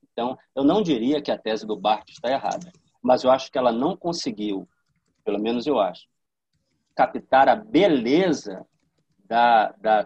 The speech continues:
tese da, da morte vicária,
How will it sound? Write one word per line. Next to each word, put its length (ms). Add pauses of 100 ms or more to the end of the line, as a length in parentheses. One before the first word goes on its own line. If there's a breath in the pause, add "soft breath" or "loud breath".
(140)
tese 520
da, 420
da 220
morte 480
vicária, 760